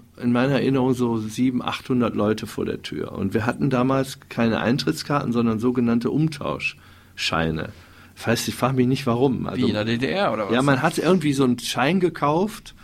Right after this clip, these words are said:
Speaker 1: und dann musste man damit zur Abendkasse gehen und dann kriegte man ein Ticket und damit ging man rein. Warum, weiß ich nicht. War jedenfalls so. Und wir standen da mit unseren Au-, Umtauschscheinen, kam aber keiner mehr rein. Und haben dann gedacht, ja wie, was ist denn jetzt los? Und drinnen war schon, war schon laut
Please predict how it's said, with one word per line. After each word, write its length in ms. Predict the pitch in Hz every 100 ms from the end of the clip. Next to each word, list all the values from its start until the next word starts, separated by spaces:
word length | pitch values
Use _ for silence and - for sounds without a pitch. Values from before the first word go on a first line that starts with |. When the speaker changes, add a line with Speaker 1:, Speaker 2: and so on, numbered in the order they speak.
| - - - - -
Speaker 1:
und 140 | 127 127
dann 180 | 127
musste 240 | 143 175 160
man 160 | 147
damit 240 | 131 147 147
zur 160 | -
Abendkasse 580 | - 151 175 - 165 165
gehen 200 | 147 147
und 100 | 123
dann 140 | 131 135
kriegte 260 | 156 -
man 200 | 139 127
ein 100 | 110
Ticket 340 | - 165 165 -
und 160 | 120
damit 240 | 123 139 143
ging 180 | 143 135
man 140 | 117
rein. 300 | 90 95 82
Warum, 300 | 92 95 127
weiß 240 | 113 104 92
ich 140 | -
nicht. 260 | - - - - - -
War 160 | 98
jedenfalls 400 | 101 90 - -
so. 100 | -
Und 300 | - - 101
wir 140 | 107 117
standen 320 | - 139 135
da 100 | 117
mit 160 | 117 -
unseren 300 | 123 107 -
Au-, 160 | -
Umtauschscheinen, 720 | - 151 127 101 - 92 107 123 -
kam 220 | - 135 110
aber 180 | 120
keiner 300 | 120 123 123
mehr 200 | 117 113
rein. 340 | 117 120 78 - - - - - - - -
Und 140 | 110 104
haben 180 | 123
dann 140 | 127 127
gedacht, 460 | 123 117 117 -
ja 240 | 104 104 101
wie, 280 | 117 101 -
was 100 | 123
ist 100 | 117
denn 40 | 113
jetzt 300 | 143 151 160
los? 240 | 135 -
Und 160 | 104 107
drinnen 260 | 143 147
war 140 | 131 143
schon, 580 | 143 131 123 87 67
war 140 | 101 127
schon 240 | - 127
laut 340 | 127 127 90